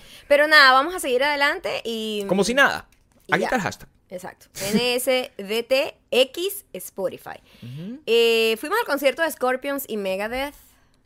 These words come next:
Speaker 2: Esta fue una de las cosas que hicimos esta semana.
Speaker 1: Ah, fue un poco, fue un poco, fue bastante torturo-,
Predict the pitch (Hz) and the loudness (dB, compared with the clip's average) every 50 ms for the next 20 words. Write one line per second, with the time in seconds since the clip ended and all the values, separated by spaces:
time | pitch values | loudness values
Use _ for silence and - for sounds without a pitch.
0 | - - - - - 87 - - 65 90 92 101 127 135 123 - - - 147 185 | -20 -20 -20 -20 -20 -20 -20 -18 -16 -14 -12 -10 -10 -10 -10 -8 -4 -2 -2 -2
1 | 254 247 208 175 - 165 196 214 196 - - - - - - 113 202 196 190 185 | -4 -6 -10 -10 -10 -10 -10 -12 -14 -14 -18 -18 -16 -16 -14 -12 -10 -10 -10 -10
2 | 185 185 175 - - 196 - - - - 294 - _ _ _ _ _ _ _ _ | -10 -12 -14 -16 -18 -18 -18 -18 -18 -18 -20 -20 _ _ _ _ _ _ _ _
3 | _ _ _ _ _ _ _ _ _ - - 262 285 302 - 381 - - - - | _ _ _ _ _ _ _ _ _ -14 -12 -12 -12 -10 -12 -12 -10 -10 -10 -8
4 | - - - - - - _ _ _ _ _ _ _ _ _ _ _ _ - - | -8 -10 -12 -14 -18 -20 _ _ _ _ _ _ _ _ _ _ _ _ -16 -12
5 | - 269 311 339 311 _ - - 240 233 254 254 247 247 226 220 - - - - | -10 -8 -8 -8 -8 _ -10 -8 -8 -8 -8 -8 -8 -8 -8 -10 -10 -12 -12 -10
6 | - 180 175 - - 180 170 175 160 - | -8 -8 -8 -8 -10 -12 -10 -10 -12 -14